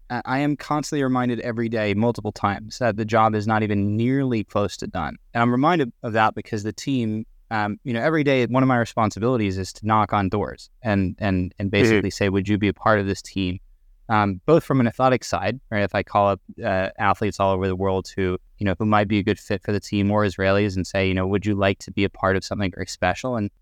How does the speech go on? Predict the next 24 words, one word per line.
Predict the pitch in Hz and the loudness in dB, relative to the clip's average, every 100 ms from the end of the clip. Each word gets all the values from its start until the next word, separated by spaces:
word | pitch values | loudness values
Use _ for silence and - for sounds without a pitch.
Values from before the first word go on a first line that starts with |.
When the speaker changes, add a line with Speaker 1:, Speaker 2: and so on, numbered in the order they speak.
| _ _ | _ _
Speaker 1:
and | 123 123 | -4 -2
a | |
great | 120 135 | 0 0
many | 135 127 131 | 2 2 2
of | |
them | 123 120 | 2 2
are, | 113 - | 0 0
are | 113 107 107 - | 2 2 0 0
of | 110 | 0
the | 110 | 2
opinion | 104 104 110 | 0 2 2
that | 110 | 2
it's | 104 98 | 0 -2
just | 110 - | -6 -2
not | 104 98 98 110 | 0 2 2 0
important | 92 - 87 98 | -4 -2 -2 -2
to | - | -6
do | 110 160 104 | -2 0 2
as | 90 | 0
a | 85 | -2
twenty-three, | - 90 87 95 87 | 0 0 0 -2 -2
twenty-four, | 98 90 98 | -2 -4 -4
twenty-five-year-old. | - 90 - - 95 123 160 - | -6 -8 -8 -10 -6 -4 -4 -2
But | 120 | -2